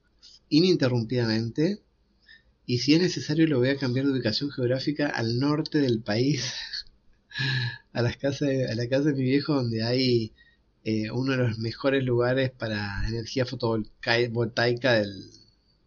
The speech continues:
de, de, de Latinoamérica. Así que, mm, esto va a funcionar o va a funcionar. Otra cosa que, bueno, ya veremos a ver qué problema, qué nuevos problemas van apareciendo.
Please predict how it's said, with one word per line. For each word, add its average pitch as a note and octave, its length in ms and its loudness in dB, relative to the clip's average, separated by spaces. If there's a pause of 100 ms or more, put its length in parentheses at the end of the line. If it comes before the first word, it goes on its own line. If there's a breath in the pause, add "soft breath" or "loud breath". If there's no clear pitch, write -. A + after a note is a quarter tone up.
(120)
de, G2 380 -18
de, G2 220 -20
de G#2 140 -6
Latinoamérica. G#2+ 680 -4
Así - 140 -14
que, G#2 200 -10 (480 loud breath)
mm, G2 280 -10
esto E3 440 2
va B2+ 100 0
a B2+ 40 -4
funcionar B2+ 560 -2
o C#3+ 140 -2
va A#2 120 2
a - 20 -6
funcionar. G2+ 640 -8 (600)
Otra A2+ 240 -6
cosa B2+ 260 -4
que, A2 80 -6
bueno, A2 320 -4
ya A#2 160 -6
veremos A#2+ 400 0
a A2 60 -2
ver A#2+ 260 -4
qué - 180 -6
problema, A2+ 580 -2
qué B2+ 160 -6
nuevos C3+ 440 0
problemas B2 440 0
van A#2+ 120 0
apareciendo. A2+ 640 -4